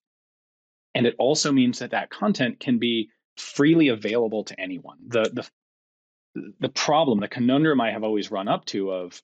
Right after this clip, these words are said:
if you're not monetizing the content is, generally speaking, the alternative is putting it behind a paywall. And once it's behind a paywall, no one sees it, it doesn't grow, and it's not accessible. And for me, fundamentally, one of the core principles of Forgotten Weapons is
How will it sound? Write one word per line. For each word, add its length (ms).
if 240
you're 80
not 300
monetizing 800
the 80
content 640
is, 380
generally 320
speaking, 320
the 80
alternative 420
is 140
putting 240
it 100
behind 280
a 20
paywall. 520
And 340
once 300
it's 120
behind 280
a 40
paywall, 440
no 140
one 100
sees 380
it, 160
it 100
doesn't 300
grow, 480
and 100
it's 160
not 140
accessible. 580
And 160
for 140
me, 420
fundamentally, 640
one 160
of 80
the 60
core 260
principles 560
of 100
Forgotten 320
Weapons 380
is 180